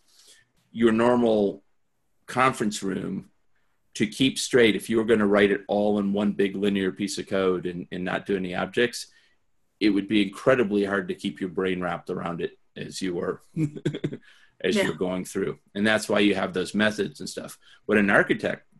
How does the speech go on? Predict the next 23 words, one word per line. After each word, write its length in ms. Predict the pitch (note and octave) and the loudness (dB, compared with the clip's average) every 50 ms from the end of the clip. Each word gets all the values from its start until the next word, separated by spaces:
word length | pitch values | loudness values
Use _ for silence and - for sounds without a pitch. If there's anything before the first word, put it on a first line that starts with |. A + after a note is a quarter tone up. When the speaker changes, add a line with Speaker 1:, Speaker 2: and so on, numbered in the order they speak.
| _ _ _ | _ _ _
Speaker 1:
would 240 | - G2+ F#2 E2 - | -2 -2 -2 -2 -2
do 400 | - F#2+ F#2 F#2 F2+ F2+ F2+ F2 _ _ _ _ _ - | -4 -2 -2 0 -2 -4 -4 -8 _ _ _ _ _ -4
is 200 | - F#2+ F2 G#2 | -4 -4 0 2
make 180 | G#2+ G#2+ G#2+ G#2+ | 4 4 4 2
sure 260 | - - G#2+ G2+ G2+ | 2 2 2 2 2
that 180 | F#2 F#2 - - | 2 0 -2 -4
those 200 | G2 G2 F2 G#2 | -4 -4 -2 0
methods 460 | G#2 G2+ G2+ G2 - G2 F2+ - F#2+ | 0 0 0 0 -2 -4 -4 -6 -6
are 140 | F#2 F#2 F2 | -6 -4 -6
defined 600 | F2+ F#2 - - G#2+ G#2+ G#2 G2+ F#2+ F#2 F2+ F2+ | -8 -8 -4 -2 -2 0 0 0 0 -2 -2 -4
and 140 | E2+ F2 F2+ | -4 -4 -4
everybody's 640 | F2+ F2+ G2 F#2+ F2 F#2 F2+ F2+ F2 E2+ D#2 - - | -2 -2 -4 -4 -4 -4 -4 -6 -6 -8 -10 -4 -2
using 340 | G#2+ G2+ F#2+ G2 F#2 F2 E2 | -2 -2 -2 -2 -4 -6 -6
the 80 | E2 | -6
same 340 | - - - - F#2 - - | -6 -6 -6 -6 -6 -6 -4
ones, 680 | - G#2+ C#3 C#3 A2+ G#2 G2 - - G2 - - - - _ _ _ _ _ _ _ _ _ _ _ _ - | -2 2 2 2 2 2 0 -4 -4 -6 -6 -8 -10 -12 _ _ _ _ _ _ _ _ _ _ _ _ 0
um, 600 | F#2 G#2 G#2 G2+ G2 F#2+ F#2+ F#2+ F#2 F2+ F#2 - _ _ - | 2 2 4 2 2 0 0 -2 -4 -6 -10 -14 _ _ -12
so 320 | - - A2+ G#2 G2+ G2 F#2 | -2 2 2 4 4 4 2
that 400 | F#2+ G2 F#2+ F2+ F2+ F#2 - - - _ _ _ _ _ _ - | 2 2 4 4 2 2 0 -4 -8 _ _ _ _ _ _ 0
mine 440 | G#2 G#2+ G#2+ G#2 G#2 G2+ G2+ G2+ G2 | 4 4 6 6 4 4 2 0 0
works 240 | F#2 F#2 F2+ - - | -2 -4 -6 -8 -8
with 180 | F#2+ F2+ - - | -8 -8 -4 -2
yours, 640 | G#2 G#2 G2+ G2+ G2+ G2 F#2+ F2+ - - - - | 0 2 2 2 0 -2 -2 -4 -6 -8 -10 -12